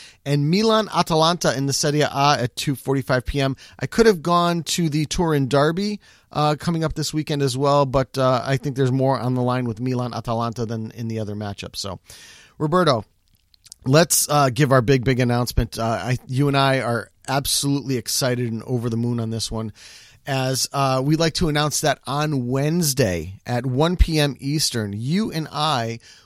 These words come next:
will be hosting J-, we'll be hosting United States of Soccer with Jason Davis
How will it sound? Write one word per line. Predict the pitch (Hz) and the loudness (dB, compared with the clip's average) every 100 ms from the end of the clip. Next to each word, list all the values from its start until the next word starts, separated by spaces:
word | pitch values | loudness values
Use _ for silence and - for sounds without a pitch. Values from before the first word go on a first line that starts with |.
| _ | _
will | 135 185 | 0 2
be | 170 | 4
hosting | 147 180 185 170 143 | 4 2 2 -2 -2
J-, | 147 147 - _ 156 | -2 -4 -8 _ 0
we'll | 170 | 2
be | 180 | 2
hosting | 139 208 262 - 160 | 0 2 2 0 0
United | 151 160 160 143 | 2 2 2 0
States | - 165 156 | 0 0 0
of | 139 | 0
Soccer | - 156 175 151 | 2 2 2 2
with | 139 180 - | 2 2 2
Jason | 180 170 151 143 | 2 2 2 2
Davis | 147 156 139 - | 4 4 2 0